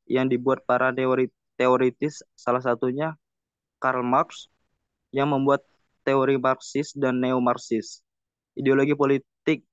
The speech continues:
biasanya mengenai dirinya dengan bagaimana mengatur kekuasaan dan bagaimana seharusnya dilaksanakan.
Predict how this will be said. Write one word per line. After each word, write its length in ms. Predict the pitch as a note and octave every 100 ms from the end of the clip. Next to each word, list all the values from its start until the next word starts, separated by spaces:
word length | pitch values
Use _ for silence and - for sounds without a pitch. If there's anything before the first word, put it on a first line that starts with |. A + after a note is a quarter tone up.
| -
biasanya 400 | B2+ C3 C#3+ D#3+
mengenai 340 | D3+ D3 C#3+ D3
dirinya 320 | C3+ C3+ D3
dengan 400 | C#3+ C3+ C#3 C#3+
bagaimana 560 | C3 C3 C3 B2+ C3 C3
mengatur 400 | C3 B2+ - B2
kekuasaan 720 | B2+ A#2+ A#2+ - - C#3+ D3+ -
dan 240 | B2+ C#3
bagaimana 400 | C3 C3 B2+ C3+
seharusnya 400 | C#3+ B2 C3 C3+
dilaksanakan. 720 | C3 C3 C3+ B2+ A#2+ G2+ F2